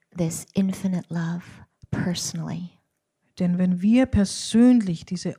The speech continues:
Speaker 2: unendliche Liebe empfangen,
Speaker 1: then we are changed.
Speaker 2: dann werden wir verändert.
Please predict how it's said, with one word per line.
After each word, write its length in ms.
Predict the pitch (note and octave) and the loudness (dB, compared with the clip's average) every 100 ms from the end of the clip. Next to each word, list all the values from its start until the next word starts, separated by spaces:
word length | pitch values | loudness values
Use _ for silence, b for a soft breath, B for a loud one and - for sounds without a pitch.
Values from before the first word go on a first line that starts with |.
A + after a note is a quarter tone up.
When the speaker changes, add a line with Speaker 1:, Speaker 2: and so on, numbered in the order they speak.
| _ | _
Speaker 2:
unendliche 960 | A#3+ C4 C4 B3+ G#3 A3+ A3+ A3 - | 0 2 0 0 0 0 0 -2 -4
Liebe 340 | G3+ G#3+ A3 F#3+ | -2 0 0 2
empfangen, 680 | E3+ E3+ - D3+ D3 C#3 C3 _ _ b b b b b b b b _ _ _ _ _ _ _ _ _ _ _ _ _ _ _ _ _ _ _ _ _ - | 0 -2 -4 -6 -6 -8 -12 _ _ b b b b b b b b _ _ _ _ _ _ _ _ _ _ _ _ _ _ _ _ _ _ _ _ _ -4
Speaker 1:
then 320 | E3 E3 E3 | 2 4 2
we 140 | D#3+ D#3 | -2 -6
are 120 | E3 | -8
changed. 640 | - - D#3 - - - - _ _ _ _ - | -10 -10 -12 -16 -18 -20 -20 _ _ _ _ 0
Speaker 2:
dann 440 | F3+ F3 D3+ C3+ - _ _ _ _ | 2 4 2 -2 -10 _ _ _ _
werden 320 | - E3 D#3+ D#3 | -4 -2 0 -2
wir 120 | D3+ | -2
verändert. 680 | D#3 - C#3 C3 C3+ - | -2 -6 -8 -10 -12 -12